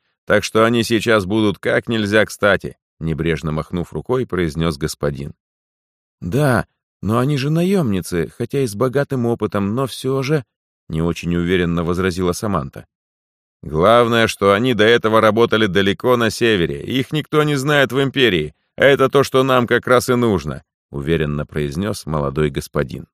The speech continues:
«Если мы вмешаемся, то ваши приёмные родители узнают об этом», с тревогой в голосе произнёс Хван. «Значит, действовать будем тайно и очень аккуратно»,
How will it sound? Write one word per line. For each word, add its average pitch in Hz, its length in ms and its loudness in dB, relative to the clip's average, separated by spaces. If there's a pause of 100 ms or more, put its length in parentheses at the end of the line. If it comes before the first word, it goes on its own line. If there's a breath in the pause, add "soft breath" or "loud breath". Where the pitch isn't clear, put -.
(640)
«Если 98 460 -2
мы 117 240 0
вмешаемся, 98 880 -2 (240)
то 98 140 2
ваши 117 260 4
приёмные 127 500 2
родители 123 440 2
узнают 127 600 2
об 151 160 2
этом», 80 300 0 (180)
с - 100 -20
тревогой 90 480 2
в 80 80 -2
голосе 85 400 0
произнёс 87 440 -2
Хван. 82 360 -4 (840)
«Значит, 127 600 0
действовать 175 580 4
будем 147 340 -2
тайно 135 540 4
и 92 160 0
очень 127 360 0
аккуратно», 82 640 0